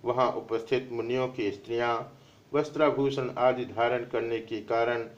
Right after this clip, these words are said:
ऐसी शोभा पाने लगी, मानो देवंग-, देवांगनाएं हो। साथ ही वस्त्र, चंदन और भूषणों से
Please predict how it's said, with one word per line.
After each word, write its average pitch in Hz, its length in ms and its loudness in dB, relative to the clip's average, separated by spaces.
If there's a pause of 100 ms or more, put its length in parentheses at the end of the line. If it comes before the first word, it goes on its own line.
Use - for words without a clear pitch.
(320)
ऐसी 143 380 4
शोभा 165 440 4
पाने 113 360 2
लगी, 117 420 0 (340)
मानो 135 280 2
देवंग-, 113 720 0
देवांगनाएं 123 800 2
हो। 85 200 -6 (1080)
साथ 151 400 4
ही 123 80 0
वस्त्र, 135 480 0
चंदन 120 520 0
और 104 300 0
भूषणों 131 520 -2
से 92 340 -2